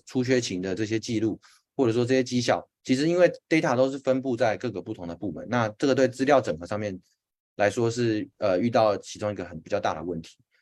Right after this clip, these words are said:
那第二个问题呢，呃，我们有遇到一个企业，它是想要针对这个英文的，呃，英文的测验的这个考试，我们来进行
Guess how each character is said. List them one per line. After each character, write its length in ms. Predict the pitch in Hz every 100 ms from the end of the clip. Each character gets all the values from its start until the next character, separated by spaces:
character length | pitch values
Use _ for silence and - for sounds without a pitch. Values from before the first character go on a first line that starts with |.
| _
那 200 | 185 165
第 160 | 170 226
二 80 | 156
个 100 | 151
问 160 | 160
题 140 | 113 98
呢， 340 | 95 95 98 95 -
呃， 380 | 98 95 90 85 62 - _ _ _ _ _ _ _ _ -
我 140 | 113
们 100 | 123
有 100 | 120
遇 120 | 156
到 180 | 170 147
一 60 | 107
个 100 | 95
企 220 | - 85
业， 120 | 107
它 220 | 101 113
是 160 | 120 131
想 180 | 87 87
要 160 | 98
针 240 | 101 104 101
对 280 | 110 92
这 80 | 85
个 80 | -
英 260 | 123 143 139
文 240 | 98 95
的， 420 | 101 90 85 85 _ _ _ _ -
呃， 240 | 85 78
英 180 | - 135
文 120 | 117
的 200 | 101 95 -
测 260 | - 160 113
验 240 | 117 98 -
的 120 | - 85
这 100 | 98
个 60 |
考 200 | - -
试， 300 | - - 85
我 80 | 85
们 80 | 87
来 140 | 90
进 220 | 90 110 90
行 440 | - 82 85